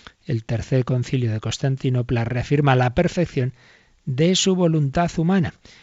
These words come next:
Entonces, todo este esfuerzo que se hizo, y sobre todo el trabajo de San Máximo el Confesor, y estos concilios, el de Letrán y luego el ecuménico ya de Constantinopla, pues nos van a ayudar a darnos cuenta de, de que nos ha salvado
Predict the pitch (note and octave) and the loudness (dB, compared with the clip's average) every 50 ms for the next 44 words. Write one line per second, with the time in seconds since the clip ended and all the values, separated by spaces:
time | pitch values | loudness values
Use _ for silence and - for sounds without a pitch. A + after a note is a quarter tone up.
0 | - _ _ _ _ _ - F3 D#3+ F3 D3 - - F3+ F3+ G3+ F#3+ - - - | -20 _ _ _ _ _ -4 0 2 2 2 2 0 0 2 2 2 0 0 0
1 | E3 C#3 - - F#3 E3 - - D#3 C#3+ C#3 - - B2+ E3+ F#3 - - F3+ E3+ | -2 0 0 0 0 0 0 0 -2 -2 -2 -2 0 2 0 0 0 0 -2 -2
2 | - - A#2+ A2 G#2+ - B2 B2+ B2+ A#2 - A#2+ G#2+ A#2 B2+ B2 - C#3 A#2+ - | -2 -2 -4 -4 -2 -2 -2 0 -2 -2 -2 -4 -4 -2 -2 -2 -2 -2 -2 -2
3 | - A2+ A2 A2 A#2+ A#2+ - - C3 A2+ A2+ G#2+ G#2+ - G#2+ G2+ G2 - G#2 G2 | -4 -4 -4 -4 -4 -4 -4 -4 -6 -4 -6 -6 -6 -8 -8 -10 -8 -8 -6 -2
4 | - E3 E3+ D#3+ - - - - - - _ _ - C3 A2+ - - B2 A2+ - | 0 0 0 0 -2 -8 -20 -20 -20 -20 _ _ -4 -4 -4 -4 -4 -6 -6 -6
5 | - A2+ G#2+ G2+ - - E3 F3+ F3 D3+ E3 E3+ E3 - - A2+ G2 G2 G2 F#2+ | -6 -8 -8 -4 0 2 2 4 4 2 0 -2 -2 -4 -6 -6 -8 -8 -10 -10
6 | F2+ F2+ - - A#2+ A#2+ B2 B2 A#2+ A#2 A2+ G#2+ A2+ A2+ A2 A2+ A2 A2 - - | -12 -12 -10 -6 -4 -2 -2 -2 0 -2 -2 -2 -2 -2 -2 -2 -4 -4 -6 -6
7 | G#2+ G#2+ G#2+ A2 A2 G#2+ - G#2 G#2 A#2 A2+ A2+ G#2+ - - G2 - - C#3 C3+ | -6 -4 -4 -4 -6 -6 -6 -6 -6 -4 -4 -4 -6 -6 -8 -10 -6 -4 -4 -4
8 | B2+ - A#2+ A2 C3+ D#3 D3 - A#2 A2+ C#3 - - - - - - - _ - | -4 -4 -4 -2 -2 -2 0 -2 -4 -6 -6 -8 -12 -20 -20 -20 -20 -20 _ -10
9 | - B2+ B2+ B2+ A#2 C3 F3 G3+ G#3 G3+ F#3+ F3 D#3+ E3+ F3 F3+ - - - - | -8 -4 -2 -2 0 0 0 0 0 2 2 2 2 0 -2 -4 -8 -18 -20 -20
10 | - _ _ - A#2 B2+ D#3 F3 F#3+ F#3+ E3+ - - E3+ E3 E3+ E3 D3+ F3+ F#3 | -20 _ _ -6 -4 -2 -2 -2 0 -2 -2 -2 0 0 0 0 -2 -4 -4 -6
11 | F3+ - _ _ _ _ _ - B2+ B2+ B2+ A#2+ B2 - - D#3+ A#2+ C3 A#2+ - | -8 -10 _ _ _ _ _ -10 -6 -2 -2 -2 -2 -2 -4 -4 -6 -4 -4 -4
12 | A2 A2+ G#2+ F3+ G3 - - G3+ G3+ G3+ G3+ G3+ G3+ G3+ F#3+ | -4 -2 0 0 0 0 0 0 0 2 2 2 2 0 -2